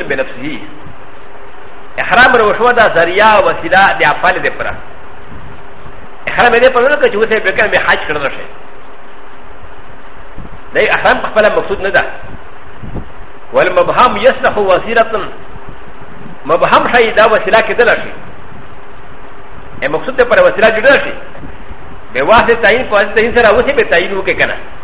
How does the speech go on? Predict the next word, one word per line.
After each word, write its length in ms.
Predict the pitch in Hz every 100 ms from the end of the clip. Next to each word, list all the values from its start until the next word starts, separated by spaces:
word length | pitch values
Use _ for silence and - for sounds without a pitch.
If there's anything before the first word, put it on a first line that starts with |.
| - - - - - - - - - - - - - - - - - - - - - - - - - - - - - -
<coughs> 280 | - -